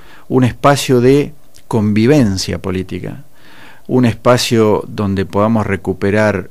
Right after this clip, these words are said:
s-, algunas cosas, sobre todo el diálogo y también el debate,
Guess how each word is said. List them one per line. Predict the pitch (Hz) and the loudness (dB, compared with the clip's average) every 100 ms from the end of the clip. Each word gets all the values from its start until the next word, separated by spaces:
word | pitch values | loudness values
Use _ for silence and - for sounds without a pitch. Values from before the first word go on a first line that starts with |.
| - | -16
s-, | - - - - | -14 -12 -12 -8
algunas | 101 104 123 107 | -8 -2 -2 -2
cosas, | - 139 127 | -4 -2 -2
sobre | - 95 | -2 -4
todo | 90 107 | -2 0
el | 110 | 4
diálogo | 175 117 92 85 95 - - | 6 6 2 -2 -8 -16 -10
y | 117 107 | -8 -2
también | 98 117 151 | 0 2 2
el | 107 92 | 0 2
debate, | 107 151 - - - | 4 4 2 -6 -12